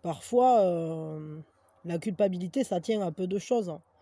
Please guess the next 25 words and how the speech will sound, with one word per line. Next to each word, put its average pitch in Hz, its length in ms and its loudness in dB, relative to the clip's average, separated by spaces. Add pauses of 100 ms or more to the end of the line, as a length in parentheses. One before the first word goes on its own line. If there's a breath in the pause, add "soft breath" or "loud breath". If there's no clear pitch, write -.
(300 soft breath)
J'aurais 170 240 0
pas 185 160 2
dû 185 120 -2
dire 180 200 0
ça, 247 300 4
j'aurais 170 200 -6
dû 170 120 -8
le 170 40 -10
faire 196 180 -2
autrement, 226 560 2
et 170 60 -2
cetera. 220 440 -2
Enfin, 180 140 -6
vous 165 60 -8
voyez 214 180 2
ce 190 140 -8
genre 180 280 -4
de, 165 180 -4 (1700 soft breath)
de 185 100 -10
prise 175 300 -6
de 180 140 -4
tête, 254 320 4
là, 214 380 4
de, 165 160 -6
euh, 160 680 -4